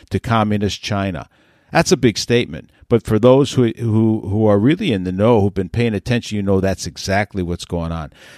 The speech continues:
See, that's the message Roger goes on to write via Elon Musk and others that's shining through from the almost daily revelations of the collusion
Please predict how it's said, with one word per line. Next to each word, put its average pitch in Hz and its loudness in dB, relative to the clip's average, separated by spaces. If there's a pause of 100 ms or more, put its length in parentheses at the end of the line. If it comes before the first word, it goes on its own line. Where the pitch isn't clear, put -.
See, - 0
that's 160 4
the 131 2
message 127 0
Roger 117 2
goes 110 0
on 107 0
to 110 -4
write 107 2
via 104 2
Elon 107 2
Musk 120 2
and 101 -2
others 113 2
that's 95 -6
shining 123 -2
through 123 -2
from 107 -4
the 101 -4
almost 107 0
daily 143 2
revelations 120 2
of 90 -6
the 98 -2
collusion 180 2